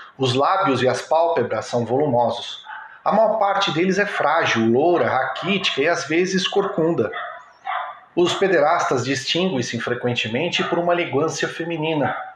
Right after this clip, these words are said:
por cabelos longos e frisados e conservam, mesmo sob o uniforme da prisão,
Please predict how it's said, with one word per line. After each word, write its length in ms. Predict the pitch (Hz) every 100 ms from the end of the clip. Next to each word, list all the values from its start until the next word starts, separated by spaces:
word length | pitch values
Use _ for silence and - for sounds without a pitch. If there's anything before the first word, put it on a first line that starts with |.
| - -
por 120 | 185
cabelos 400 | 214 214 214 180
longos 400 | 160 208 226 190
e 60 | 190
frisados 640 | 185 196 160 147 143 131
e 40 | 151
conservam, 680 | - 170 - 156 170 147 143
mesmo 260 | 214 202
sob 420 | 190 185 175 147
o 60 | 143
uniforme 540 | 139 131 - 143 139
da 80 | 131
prisão, 540 | 127 127 127 151 190